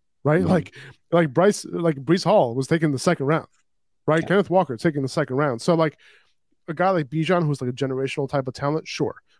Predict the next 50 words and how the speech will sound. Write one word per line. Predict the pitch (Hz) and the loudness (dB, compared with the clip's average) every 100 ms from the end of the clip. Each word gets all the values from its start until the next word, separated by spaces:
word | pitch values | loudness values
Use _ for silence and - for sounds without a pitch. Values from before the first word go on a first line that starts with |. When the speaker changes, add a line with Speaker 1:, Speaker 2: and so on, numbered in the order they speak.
| - | -4
Speaker 1:
With | 143 | 0
him, | 175 190 - _ _ _ _ _ _ _ 160 | 2 0 -4 _ _ _ _ _ _ _ -2
we | 156 | 0
can | 160 | 0
see | - 151 | 0 0
him | 156 147 | 0 -2
being | - 143 | -2 -2
taken | 131 139 131 | 0 -2 -2
first | - 160 190 | 0 0 2
because, | 147 156 139 | 0 2 2
like, | 143 135 127 123 | 0 0 -4 -4
he's | 139 147 - - - | -2 -4 -4 -16 -8
top | 165 175 | -4 -2
ten | - 170 | 0 0
in | 147 | 0
a | |
lot, | 131 139 - | -2 -2 -2
on | 143 | -2
a | |
lot | 131 143 | 0 0
of | 117 | 0
big | 156 185 | -2 -2
boards | - - - - _ - - | -6 -10 -10 -14 _ -20 -2
for | 151 | 0
a | |
lot | 131 107 | 2 0
of | 98 | 0
Speaker 2:
Mm-hmm. | 95 | -2
Speaker 1:
teams, | 107 120 | -4 0
right? | 139 160 | 0 2
So | 151 | 2
that's | 139 151 - | 2 0 0
why | 139 131 | -2 0
he | 123 | -2
would | 131 123 | -4 -4
go, | 131 139 | -6 -4
end | 127 | -8
up | |
going | 120 123 110 | -4 -4 -4
the | |
first | - 113 - | -6 -6 -4
round. | 117 | -6
I | 135 | -2
don't | 143 151 147 | 0 0 0
think | 131 | -2
Gibbs | 127 120 - - _ - _ | -2 -2 -4 -18 _ -20 _
would | 143 143 123 | 0 2 2
be, | 135 131 127 | 0 0 0
you | 143 | 2
know, | 123 | 2